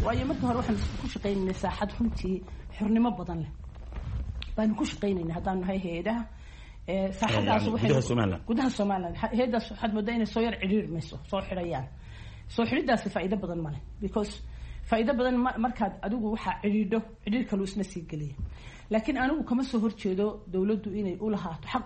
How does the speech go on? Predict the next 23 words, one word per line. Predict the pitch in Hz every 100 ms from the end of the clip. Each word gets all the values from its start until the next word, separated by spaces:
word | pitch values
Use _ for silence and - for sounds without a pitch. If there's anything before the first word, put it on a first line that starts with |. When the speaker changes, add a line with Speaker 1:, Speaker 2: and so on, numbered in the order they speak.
| -
Speaker 1:
bay | 196
u |
leedahay | 202 175 143 170 165
inay | 185 170
nala | 180 202
socoto | 214 190 - 202
waxaanu | 190 175 170
qabanayno, | - 185 208 196 202 220 - - -
sida | - 196 202
loo | 196 196
dhaqmayo, | 185 190 185 185 190 - - -
mashaariicda | - - 202 196 220 196 190 202
iyadu | 214 208
inay | 196 170
khidadayso, | 170 190 175 180 180 - 202
ay |
u | 196
samayso, | - - 165 170 208 196 - - - -
eh, | 175
bi-, | 170
eh, | 190 185
maxay | 185 208
tahay, | 190 170